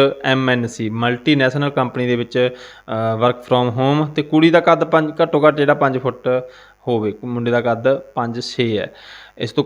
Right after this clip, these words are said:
ਘੱਟ ਨਾ ਹੋਵੇ ਮਤਲਬ ਕੁੜੀ ਦਾ ਕੱਦ। ਤੇ ਲਾਲ ਪੱਟੀ ਦੇ ਵਿੱਚ ਮੁੰਡੇ ਦੇ ਪਰਿਵਾਰ ਦਾ ਨੰਬਰ ਹੈ, ਡਾਇਰੈਕਟ ਪਰਿਵਾਰ ਨਾਲ ਗੱਲਬਾਤ ਕਰ ਸਕਦੇ ਹੋ ਜੀ। ਅਗਲਾ ਰਿਸ਼ਤਾ ਨੋਟ ਕਰੋ ਜੀ। ਕੈਨੇਡਾ ਤੋਂ ਆ ਜੀ ਅਗਲਾ ਰਿਸ਼ਤਾ। ਨਾਮ ਕੌਰ, ਜ਼ਿਲ੍ਹਾ ਜਲੰਧਰ ਤੋਂ ਕੁੜੀ ਬਿਲੋਂਗ ਕਰਦੀ ਹੈ। ਪੜ੍ਹਾਈ ਬੀ ਕਾਮ ਕੀਤੀ ਹੋਈ ਹੈ ਕੁੜੀ ਨੇ।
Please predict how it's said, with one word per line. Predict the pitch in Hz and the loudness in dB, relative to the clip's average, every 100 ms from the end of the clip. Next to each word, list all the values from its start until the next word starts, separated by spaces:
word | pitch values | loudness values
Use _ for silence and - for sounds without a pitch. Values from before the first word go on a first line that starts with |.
| 156 | 2
ਘੱਟ | 156 | 0
ਨਾ | 135 | -2
ਹੋਵੇ | 131 127 127 | 0 0 -2
ਮਤਲਬ | 123 123 | -2 -4
ਕੁੜੀ | 120 123 | -4 2
ਦਾ | 127 | 4
ਕੱਦ। | 135 131 | 2 2
ਤੇ | 151 | 2
ਲਾਲ | 139 131 135 | 4 4 2
ਪੱਟੀ | 147 151 | -2 0
ਦੇ | 156 | 2
ਵਿੱਚ | 151 151 | 2 0
ਮੁੰਡੇ | 151 151 | 2 4
ਦੇ | 147 | 4
ਪਰਿਵਾਰ | 147 147 147 | 4 6 6
ਦਾ | 147 | 4
ਨੰਬਰ | 139 139 | 0 2
ਹੈ, | 143 | 2
ਡਾਇਰੈਕਟ | 131 127 - | 2 0 -2
ਪਰਿਵਾਰ | - 123 120 | -4 0 0
ਨਾਲ | 117 | 0
ਗੱਲਬਾਤ | 117 117 113 113 | -2 0 -2 -2
ਕਰ | - 139 | 0 2
ਸਕਦੇ | 123 113 110 110 | 2 -4 -4 -4
ਹੋ | |
ਜੀ। | 113 113 | -4 -4
ਅਗਲਾ | 117 | -2
ਰਿਸ਼ਤਾ | 120 120 127 | -2 0 -2
ਨੋਟ | 131 - | -2 -2
ਕਰੋ | 151 156 | 0 2
ਜੀ। | 156 156 156 _ _ - | 2 -2 -8 _ _ -6
ਕੈਨੇਡਾ | 147 147 160 | -2 2 4
ਤੋਂ | 165 175 | 4 2
ਆ | |
ਜੀ | 175 175 | 4 4
ਅਗਲਾ | 165 170 | 6 4
ਰਿਸ਼ਤਾ। | 170 170 | 4 4
ਨਾਮ | 151 147 151 | 6 6 4
ਕੌਰ, | 151 151 151 | 4 4 4
ਜ਼ਿਲ੍ਹਾ | 147 156 147 - | 4 2 2 -2
ਜਲੰਧਰ | 123 123 127 151 | -2 0 0 0
ਤੋਂ | 156 | 0
ਕੁੜੀ | 143 143 | 0 0
ਬਿਲੋਂਗ | 131 135 135 | 2 0 0
ਕਰਦੀ | 139 131 135 | 0 0 0
ਹੈ। | 135 | 0
ਪੜ੍ਹਾਈ | 143 139 127 | 2 2 2
ਬੀ | 113 113 113 | -2 -4 -2
ਕਾਮ | 123 120 | -2 -2
ਕੀਤੀ | 123 135 156 | -4 -8 -6
ਹੋਈ | 156 151 | -2 0
ਹੈ | 143 | 0
ਕੁੜੀ | 143 135 | -2 -2
ਨੇ। | 139 | -2